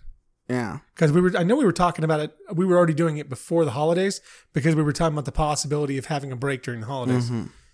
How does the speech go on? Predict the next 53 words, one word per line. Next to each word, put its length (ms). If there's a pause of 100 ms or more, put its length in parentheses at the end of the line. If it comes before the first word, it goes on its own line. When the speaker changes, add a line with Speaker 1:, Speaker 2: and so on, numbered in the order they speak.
(380)
Speaker 2:
So 120
I 60
know 100
that's 200
true 160
for 120
sure. 260
Speaker 1:
Yeah. 360 (960)
Speaker 2:
Man, 160
we 100
suck. 520 (220)
<laughs> 80 (240)
Speaker 1:
Yeah. 360
Speaker 2:
Just 140
joking. 260
Speaker 1:
We're 140
the 120
Speaker 2:
So 120
this 200
Speaker 1:
worst. 60
Speaker 2:
year, 220
hopefully 400
we 160
actually 260
have, 260
like, 380 (500)
'cause 120
we 60
only 100
have, 100
like, 140
twenty 260
some 180
odd 160
episodes 340
from 80
the 60
first 300
year. 160 (220)
Speaker 1:
Yeah. 340
Speaker 2:
For 140
this 220
year 220
two, 280
we 100
need 100
to 80
have, 240
like, 280
closer 340
to 60
fifty-two 560
episodes. 720